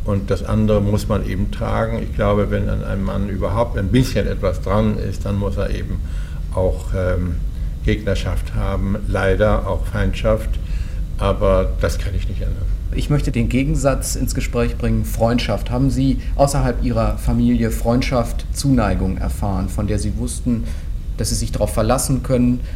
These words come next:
Speaker 2: Ein Mann in Ihrer Position hat sicherlich viele Freunde, aber wahrscheinlich wenige, auf die er zählen kann. Ist Ihnen, ähm, ohne mögliches Erwarten Freundschaft entgegengetragen
Speaker 1: Ah, doch,
Speaker 2: worden?
Speaker 1: ich hab schon,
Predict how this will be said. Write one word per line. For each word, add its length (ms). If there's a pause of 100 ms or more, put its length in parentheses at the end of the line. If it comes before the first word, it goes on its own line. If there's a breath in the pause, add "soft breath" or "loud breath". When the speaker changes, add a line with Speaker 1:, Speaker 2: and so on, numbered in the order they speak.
(140 loud breath)
Speaker 2:
Ein 140
Mann 140
in 100
Ihrer 200
Position 760
hat 160
sicherlich 420
viele 300
Freunde, 540
aber 340 (180)
wahrscheinlich 580 (160)
wenige, 360
auf 100
die 140
er 120
zählen 420
kann. 260
Ist 160
Ihnen, 240 (340 loud breath)
ähm, 420 (300)
ohne 520 (280)
mögliches 920
Erwarten 560
Freundschaft 720 (360)
entgegengetragen 560
Speaker 1:
Ah, 20
doch, 180
Speaker 2:
worden? 100
Speaker 1:
ich 80
hab 160
schon, 280